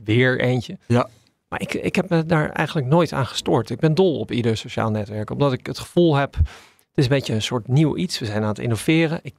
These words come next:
Speaker 1: denk dat we er als mensheid best belang bij kunnen hebben, dat we de
Speaker 2: Ja.
Speaker 1: behoefte aan hebben.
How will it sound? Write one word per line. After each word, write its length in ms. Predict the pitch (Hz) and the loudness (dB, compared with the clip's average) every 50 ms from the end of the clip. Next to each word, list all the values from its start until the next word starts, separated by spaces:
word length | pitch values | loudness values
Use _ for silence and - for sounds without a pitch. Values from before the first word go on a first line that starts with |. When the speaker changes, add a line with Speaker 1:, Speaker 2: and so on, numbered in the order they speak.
| _ | _
Speaker 1:
denk 260 | - 196 196 190 - | -2 0 0 0 0
dat 140 | - 139 131 | -2 -4 -4
we 80 | - 127 | -4 -2
er 220 | 131 131 127 120 | -2 0 0 0
als 160 | - 123 107 | -2 -4 -2
mensheid 560 | - 135 131 117 - - 120 120 113 - - - _ _ _ _ _ _ _ _ _ _ | 0 0 0 0 0 0 0 0 -2 -4 -8 -16 _ _ _ _ _ _ _ _ _ _
best 220 | - 170 165 - - _ _ - - - _ _ _ _ _ _ | -2 -2 -2 -2 -6 _ _ -20 -20 -20 _ _ _ _ _ _
belang 360 | - 127 120 117 123 160 175 | -2 0 2 2 2 2 2
bij 160 | 170 165 160 | 2 0 0
kunnen 220 | - 180 175 160 | -2 -2 0 2
hebben, 200 | 151 170 180 185 | 2 2 2 2
dat 120 | 151 123 110 | 2 2 2
we 100 | 110 104 | 0 0
de 80 | 98 | 2
Speaker 2:
Ja. 60 | 123 - | 0 0
Speaker 1:
behoefte 380 | 180 160 - - 180 170 160 | 0 -2 -4 -2 -2 0 0
aan 220 | - 151 151 151 139 | 0 0 0 0 2
hebben. 280 | 143 147 147 185 202 | 0 0 0 -2 -6